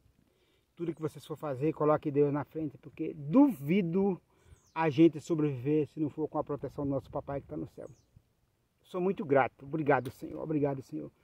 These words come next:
Mais um dia, por cada visualização, pelo meu trabalho na internet, que tô vendo que tá crescendo bastante. Eu quero falar pra vocês que eu tô em várias redes, tá? Eu tô no YouTube, tô no Facebook. Eu tenho cinco contas no Facebook.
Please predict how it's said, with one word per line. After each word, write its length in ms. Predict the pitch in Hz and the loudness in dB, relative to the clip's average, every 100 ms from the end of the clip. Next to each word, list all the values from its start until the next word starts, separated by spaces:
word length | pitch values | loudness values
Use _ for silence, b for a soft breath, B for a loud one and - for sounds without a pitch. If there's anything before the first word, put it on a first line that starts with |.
| _ _ - | _ _ -8
Mais 280 | 160 160 139 | 2 2 4
um 140 | 131 | 0
dia, 560 | 113 165 160 151 135 135 - | -2 -4 2 4 4 -2 -10
por 80 | |
cada 220 | - 196 175 | -2 0 2
visualização, 1080 | 147 156 151 127 127 - - - 180 156 | 2 2 2 -2 -10 -14 -14 -4 0 0
pelo 180 | - 165 | 0 4
meu 160 | 165 170 | 4 4
trabalho 340 | 170 151 156 | 4 4 6
na 40 | |
internet, 380 | 156 - 143 151 | 4 2 -4 -4
que 100 | 156 - _ _ | -8 -20 _ _
tô 140 | - 185 | 2 4
vendo 240 | 147 175 | 6 6
que 80 | 151 | 4
tá 120 | - | -4
crescendo 440 | 160 156 - 170 156 | -6 -6 -4 -4 -4
bastante. 600 | 131 _ 175 170 - - b b b b - | -6 _ -4 -4 -4 -20 b b b b -8
Eu 80 | 139 | -2
quero 180 | 151 | 0
falar 200 | 143 160 | 2 0
pra 100 | 151 | 0
vocês 280 | 143 147 170 | -2 -4 -6
que 80 | - | -8
eu 60 | 160 | -2
tô 120 | 165 | 2
em 100 | 139 | 4
várias 340 | 151 180 170 | 4 4 2
redes, 500 | 117 117 147 120 117 | -2 4 4 4 -6
tá? 200 | - 160 - _ _ _ _ _ _ _ _ | -8 -8 -8 _ _ _ _ _ _ _ _
Eu 100 | 147 | -10
tô 140 | - 208 | -2 2
no 60 | |
YouTube, 560 | 202 165 _ - 175 170 | 4 4 _ -4 -2 0
tô 100 | 185 | 2
no 80 | 180 | 2
Facebook. 400 | 185 - 165 190 | 0 -6 -6 -2
Eu 80 | |
tenho 240 | - 262 233 _ | 0 0 -2 _
cinco 420 | - - 269 311 | -14 0 2 2
contas 320 | - 208 196 185 | 4 4 6 4
no 80 | |
Facebook. 500 | 160 165 147 147 170 | 2 -2 -2 -2 -2